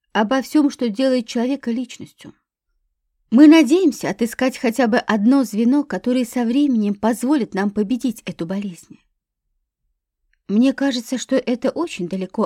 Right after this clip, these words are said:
от того, чем ты занималась раньше», сказала Аника.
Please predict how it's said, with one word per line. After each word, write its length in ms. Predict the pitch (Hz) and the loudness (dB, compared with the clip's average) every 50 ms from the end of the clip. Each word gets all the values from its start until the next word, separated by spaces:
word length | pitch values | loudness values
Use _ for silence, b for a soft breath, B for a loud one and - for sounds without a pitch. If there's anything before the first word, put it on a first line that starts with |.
| - | -2
от 180 | - 208 208 - | -4 -6 -6 -6
того, 280 | - 220 226 254 294 294 | -6 -6 -2 -2 -2 -4
чем 220 | - - 214 226 | -2 -4 -4 -4
ты 160 | 220 - 240 | -2 -2 0
занималась 540 | 220 226 254 262 254 262 269 262 262 254 - | 0 2 2 4 4 2 2 0 -2 -4 -6
раньше», 420 | 294 285 226 160 - - - - - _ _ _ _ _ | -6 -6 -6 -6 -8 -10 -12 -12 -16 _ _ _ _ _
сказала 440 | - - - 180 180 196 202 202 - - | -14 -10 -8 -6 -6 -4 -6 -6 -6 -6
Аника. 360 | 240 226 180 - - - | -8 -8 -10 -12 -18 -20